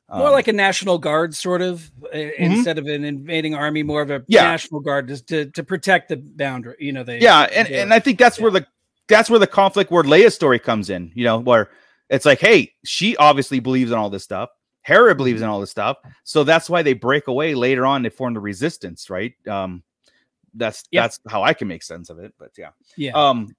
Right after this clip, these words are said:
Speaker 2: is that Nia Num over there? <laughs> If that's Akbar, you know.
Speaker 1: Uh, that'd be really weird 'cause, uh, not having the hat is, is
Speaker 2: Nia Num
Speaker 1: just
Speaker 2: with the mustache.
Speaker 1: weird.
Speaker 2: <laughs>
Speaker 1: Yeah. He looked really weird. I, I don't think that's Nia Num.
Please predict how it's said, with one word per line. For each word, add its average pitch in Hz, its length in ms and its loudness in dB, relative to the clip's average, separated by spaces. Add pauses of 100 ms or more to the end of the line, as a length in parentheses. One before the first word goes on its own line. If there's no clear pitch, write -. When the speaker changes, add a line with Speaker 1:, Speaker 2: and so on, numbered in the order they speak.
Speaker 2:
is 151 100 -2
that 170 160 4
Nia 175 200 2
Num 175 220 0
over 180 200 -2
there? 196 320 -2 (180)
<laughs> - 240 -8
If 156 160 -2
that's 175 260 2
Akbar, 170 600 0 (640)
you 143 120 -6
know. 139 300 -6 (1400)
Speaker 1:
Uh, 147 100 -14
that'd 160 300 -6
be 165 140 2
really 165 460 -2
weird 160 320 -2
'cause, 151 260 -12
uh, - 260 -14
not 170 240 -6
having 175 260 -4
the 131 240 -10 (140)
hat 156 320 -4 (100)
is, 135 340 -10
is - 40 -12
Speaker 2:
Nia 160 220 2
Num 160 80 -2
Speaker 1:
just 175 160 2
Speaker 2:
with 175 120 -2
the 151 80 0
mustache. 139 260 -6
Speaker 1:
weird. 147 440 -2
Speaker 2:
<laughs> - 500 -18
Speaker 1:
Yeah. 147 420 -4 (720)
He 180 100 -12
looked 202 160 -4
really 175 300 6
weird. 147 300 4
I, 208 320 4
I 214 80 2
don't 214 160 0
think 165 160 -6
that's 185 220 -4
Nia 202 160 -8
Num. 202 340 -6